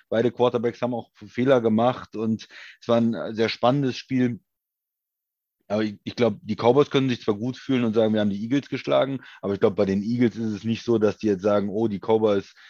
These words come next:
äh, da haben wir Angst, wenn wir gegen die in den Playoffs, äh, spielen“, sondern die sagen ja,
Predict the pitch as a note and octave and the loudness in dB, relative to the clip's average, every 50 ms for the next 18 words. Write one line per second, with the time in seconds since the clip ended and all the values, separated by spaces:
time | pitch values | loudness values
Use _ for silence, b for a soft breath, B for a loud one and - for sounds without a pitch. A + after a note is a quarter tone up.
0 | B B B - G2+ G#2 G2+ G2 G2 G2+ G2 G2 G2+ G#2 G#2 G#2+ G#2 G2 A#2+ D3+ | B B B -10 -6 -4 -2 -2 -2 -2 -2 -2 0 0 0 0 0 0 0 -2
1 | D3+ A#2+ - A2+ G#2 G#2 G#2 G2+ F#2 G2+ G2+ G2+ G2+ G#2 G2 F#2+ F#2 - - C3+ | -2 -2 -2 -2 0 0 0 -2 -2 -4 -4 -4 -4 -4 -4 -4 -4 -4 -2 0
2 | D#3+ C#3+ A2 F#2+ - - - - G2 G2 F2 - - - G2 F#2+ F#2 F2+ F2+ F#2 | 0 2 0 -2 -4 -10 -14 -10 -10 -10 -10 -10 -8 -4 -2 0 0 0 0 0
3 | F#2+ F#2+ F#2+ F#2 F2+ F#2+ F#2+ G#2 G#2+ G#2+ G#2+ G#2+ G#2+ G#2 G2+ F#2+ | 0 0 0 0 0 0 2 4 4 4 4 4 4 4 4 2